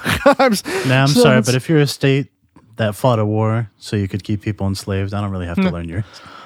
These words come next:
Speaker 1: Yeah,
Speaker 2: your capital.
Speaker 1: like, like I said, like, if, if tomorrow the country announced, like, the, the southern states announced, like, "Hey, we're, we're splitting again from the Union," I'd be like, "Okay."
Speaker 2: Finally. <laughs> It's like, finally
Speaker 1: Okay.
Speaker 2: get rid of these idiots.
Speaker 1: I don't really have a reason. You do. You have a reason to go down to Florida, so I feel bad for you.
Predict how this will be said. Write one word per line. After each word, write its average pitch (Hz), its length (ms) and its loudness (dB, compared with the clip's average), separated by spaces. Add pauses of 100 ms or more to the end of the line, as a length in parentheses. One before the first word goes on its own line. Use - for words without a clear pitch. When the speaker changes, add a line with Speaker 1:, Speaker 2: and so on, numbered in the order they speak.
(140)
Speaker 1:
Yeah, 359 160 4
Speaker 2:
your 277 100 2
capital. 247 360 2
Speaker 1:
like, 226 180 2
like 254 180 2
I - 20 -4
said, 302 260 0 (380)
like, 226 240 2
if, 240 200 -2
if - 160 0
tomorrow 226 540 2
the 202 140 -2
country 220 340 -2
announced, 196 500 -2 (380)
like, 175 160 0
the, 185 100 0
the 180 160 -2
southern 180 320 -2
states 180 400 -2
announced, 165 400 -2
like, 170 120 -2
"Hey, 175 260 -2
we're, 156 260 0
we're 156 220 -2
splitting 165 360 -2
again 143 260 -2
from 139 160 -4
the 135 60 -2
Union," 139 440 -2 (760)
I'd 170 100 0
be 254 80 2
like, 233 180 2
"Okay." 302 260 0 (1120)
Speaker 2:
Finally. 92 480 -2
<laughs> - 60 -20 (800)
It's - 260 -4
like, 107 120 -14
finally 110 300 0
Speaker 1:
Okay. 311 100 0
Speaker 2:
get 101 80 0
rid 117 120 0
of 120 40 -2
these 101 160 -4
idiots. 101 400 -6
Speaker 1:
I 262 60 0
don't 285 180 2
really 262 180 2
have 196 200 0
a 180 40 0
reason. 175 460 0
You 269 180 4
do. 160 140 -6
You 240 120 0
have 254 120 2
a 175 40 0
reason 147 280 0
to 139 60 0
go 151 100 4
down 151 180 2
to 135 80 -4
Florida, 156 460 2
so 135 140 -2
I 139 80 2
feel 190 100 2
bad 156 220 0
for 139 80 -4
you. 185 420 2